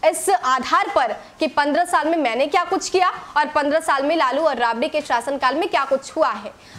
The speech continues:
तो नीतीश कुमार ने, अ, पूरा जो एजेंडा है वो भी create कर लिया है। सात निश्चय भाग टू को लेकर, उसको launch करने को लेकर जनता के समक्ष जाने वाले हैं। लेकिन तेजस्वी यादव में पेच फंसा है।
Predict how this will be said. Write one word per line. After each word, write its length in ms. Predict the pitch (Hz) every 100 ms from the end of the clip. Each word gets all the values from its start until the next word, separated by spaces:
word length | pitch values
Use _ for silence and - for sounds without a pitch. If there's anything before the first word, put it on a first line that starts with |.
| -
तो 60 |
नीतीश 360 | 330 349 403 -
कुमार 280 | 370 349 349
ने, 180 | 381 381 - -
अ, 80 | 269
पूरा 400 | 269 320 359 339
जो 200 | 330 311
एजेंडा 480 | 311 262 302 311
है 160 | 320 311
वो 160 | 277 269
भी 120 | 277
create 400 | 285 277 285 285
कर 140 | 294
लिया 200 | 277 277
है। 200 | 269 247 - - - - -
सात 280 | - 285 294
निश्चय 420 | 285 277 - 277
भाग 400 | 277 254 254 262 -
टू 140 | - 403
को 180 | 415 294
लेकर, 440 | 254 240 247 - - -
उसको 360 | 277 277 330 302
launch 480 | 262 262 330 370
करने 280 | - 294 269
को 140 | 254 262
लेकर 280 | 247 262
जनता 340 | 247 240 233 233
के 120 | 220
समक्ष 440 | - 240 269 -
जाने 280 | 262 247 247
वाले 240 | 220 196 202
हैं। 200 | 233 - - - -
लेकिन 520 | 311 392 466 453 277 202 - - - -
तेजस्वी 460 | 359 330 359 370 440
यादव 320 | 453 349 381
में 200 | 349 -
पेच 260 | 302 277 -
फंसा 260 | 226 214
है। 320 | 180 - -